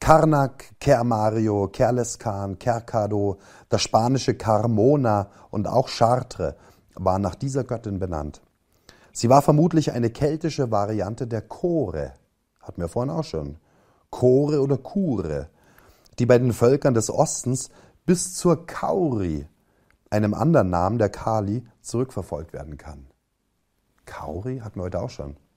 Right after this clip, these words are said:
Haben wir nicht am Anfang von der Kauri-Muschel gesprochen? Das sind die Connections, ja. Die Christen haben dieses alte Idol übernommen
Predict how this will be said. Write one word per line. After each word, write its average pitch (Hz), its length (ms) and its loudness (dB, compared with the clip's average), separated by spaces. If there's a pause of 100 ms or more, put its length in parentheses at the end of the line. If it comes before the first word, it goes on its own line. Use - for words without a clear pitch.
(520)
Haben - 140 -10
wir 104 40 -4
nicht 113 100 -2
am 104 80 -4
Anfang 120 260 -4
von 120 80 0
der 98 100 -2
Kauri-Muschel 147 800 2
gesprochen? 151 500 -2 (1300)
Das 113 160 -12
sind 117 100 -2
die 104 60 -2
Connections, 110 540 -6
ja. 85 180 -2 (2000)
Die 113 60 -2
Christen 151 580 2
haben 127 240 6
dieses 131 280 0
alte 156 340 4
Idol 120 400 2
übernommen 110 600 2